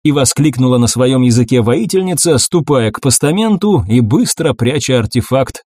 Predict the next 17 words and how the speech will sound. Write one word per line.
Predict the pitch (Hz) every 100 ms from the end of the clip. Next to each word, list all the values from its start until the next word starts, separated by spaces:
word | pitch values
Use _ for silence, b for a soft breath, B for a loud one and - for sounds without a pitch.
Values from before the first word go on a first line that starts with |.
| -
к |
себе | - 143 123 123
в | 104
сумку. | - 135 107 101 95 - _ _ _
Ой, | 285 151 - 262 - -
зря | 135 107 135 - 277 143 139
она | 165 170
это | 139 151 143
сделала! | 110 269 190 127 110 - _ -
Сразу | - - 330 139 156
видно, | 147 262 156 139
что | - 135
девушка | 120 240 165 - 127
была | 123 143 147
из | 123
другого | 101 135 139 135 139
мира | 160 254 233 226